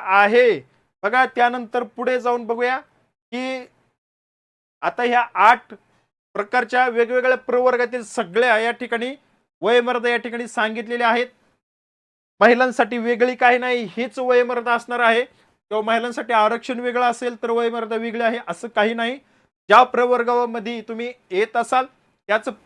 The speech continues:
इथं सांगितल्याप्रमाणे त्या प्रवर्गाची वयोमर्यादा या ठिकाणी असणार आहे.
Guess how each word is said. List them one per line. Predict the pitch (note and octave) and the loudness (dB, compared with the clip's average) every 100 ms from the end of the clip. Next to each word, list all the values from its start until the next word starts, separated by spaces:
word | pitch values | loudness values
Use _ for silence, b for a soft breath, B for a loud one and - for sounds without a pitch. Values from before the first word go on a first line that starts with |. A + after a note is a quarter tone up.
| _ | _
इथं | F3+ _ F#3 A#3 | -20 _ -6 -4
सांगितल्याप्रमाणे | B3 A3+ A3+ A3 B3 B3 A#3 A#3+ | -2 -4 -4 -6 -4 -4 -2 -4
त्या | A#3 A#3 | -2 0
प्रवर्गाची | A#3+ A3 A#3 A#3 A3 G#3 A#3 | 0 0 2 2 0 -6 -4
वयोमर्यादा | A3+ A3+ A3 A3 A3 | -2 -2 -2 -4 -4
या | |
ठिकाणी | G#3+ A3 A3 | -6 -6 -8
असणार | A#3 F#3 - G3+ A3 A3+ | -6 -6 -8 0 2 2
आहे. | F#3+ G3 A3+ G3 | 4 4 4 2